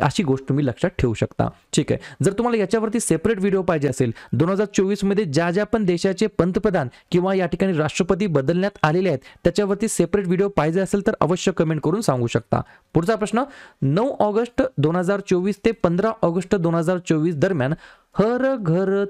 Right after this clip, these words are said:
तिरंगा नावाचं कॅम्पेन मोहीम सुरू करण्यात आलेलं आहे. त्याची कोणती आवृत्ती सध्या यावर्षी सुरू आहे? तर पर्याय क्रमांक सी, तिसरी आवृत्ती सुरू आहे. म्हणजेच स्वाभाविक आहे दोन हजार बावीस मध्ये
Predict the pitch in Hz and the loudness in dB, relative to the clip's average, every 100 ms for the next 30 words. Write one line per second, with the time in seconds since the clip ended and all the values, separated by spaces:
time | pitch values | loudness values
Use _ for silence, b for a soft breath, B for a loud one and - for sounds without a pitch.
0 | 180 160 170 175 175 165 147 139 135 165 | 0 0 0 0 0 0 0 -2 0 -2
1 | 151 127 131 160 208 b b - 143 139 | 0 0 0 -2 -2 b b -2 0 0
2 | 170 185 _ - 220 240 180 160 156 185 | -2 -6 _ -4 -2 0 0 0 -2 0
3 | 151 123 117 113 110 B - 175 220 - | 0 2 0 -2 -6 B -2 -2 -2 -2
4 | 202 196 196 262 - 165 160 165 202 - | 0 0 0 -2 0 0 0 0 -2 0
5 | 135 160 165 131 123 - 214 156 120 110 | 0 0 0 0 -2 -2 -2 0 0 0
6 | 113 117 - 127 151 160 160 165 160 151 | -2 -4 -6 -2 0 0 -2 -2 -2 -2
7 | 226 190 B B B _ 190 - 240 226 | -2 -2 B B B _ -2 0 0 0
8 | 139 135 135 214 - 123 113 110 117 - | 0 -2 -2 -2 0 0 0 -2 -4 -4
9 | 123 120 160 226 - - - 147 135 196 | -2 0 0 -4 -10 -20 -4 0 0 0
10 | 226 151 156 165 151 156 175 160 127 170 | 0 0 -2 -2 -2 0 0 0 0 0
11 | 180 120 139 | -2 0 -2